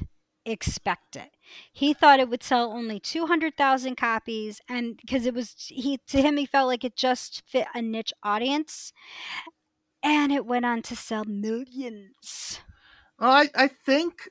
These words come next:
Speaker 2: the gaming audience at the time was ready for it. You can see kind of a maturation from people who grew up with the Atari twenty-six hundred and then the N E S and then the sixteen-bit era.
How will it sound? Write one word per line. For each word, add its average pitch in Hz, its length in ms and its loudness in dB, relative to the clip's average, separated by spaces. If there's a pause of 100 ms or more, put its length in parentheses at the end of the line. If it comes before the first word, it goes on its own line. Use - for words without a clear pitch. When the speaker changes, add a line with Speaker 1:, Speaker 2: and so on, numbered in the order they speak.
Speaker 2:
the 175 120 -12
gaming 220 360 2
audience 175 460 6
at 220 120 4
the - 60 -2
time 214 420 4
was 208 200 -2
ready 220 240 6
for 127 300 4
it. 104 80 -2
You 151 80 -2
can 220 140 -10
see 247 220 -4
kind 226 240 -2
of 208 80 0
a 160 60 0
maturation 147 840 2
from 131 440 4 (460)
people 131 280 -2
who 156 120 -4
grew 139 260 2
up 131 140 4
with 143 120 -12
the 127 120 -2
Atari 123 380 2
twenty-six 120 520 -6
hundred 113 760 -2 (340)
and 113 140 -8
then 117 100 -4
the 117 160 -2
N 120 120 -2
E 120 140 -2
S 107 440 0
and 117 80 -6
then 120 100 -4
the 113 60 -6
sixteen-bit 113 580 -6
era. 110 440 2